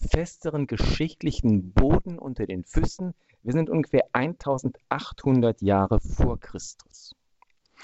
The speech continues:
Das heißt, es sind dreitausendachthundert Jahre Abstand zu uns. Ähm, wir machen uns bewusst, das ist eine ganz andere Zeit, ganz andere Denke. Es gibt noch keine zehn Gebote, es gibt noch kein Volk Israel, es gibt noch keinen Mose.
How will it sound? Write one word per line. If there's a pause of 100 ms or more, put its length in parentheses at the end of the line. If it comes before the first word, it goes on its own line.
(160)
Das
heißt,
es
sind
dreitausendachthundert
Jahre
Abstand
zu
uns. (880)
Ähm,
wir
machen
uns
bewusst, (640)
das
ist
eine
ganz
andere
Zeit, (760)
ganz
andere
Denke. (480)
Es
gibt
noch
keine
zehn
Gebote,
es
gibt
noch
kein
Volk
Israel,
es
gibt
noch
keinen
Mose.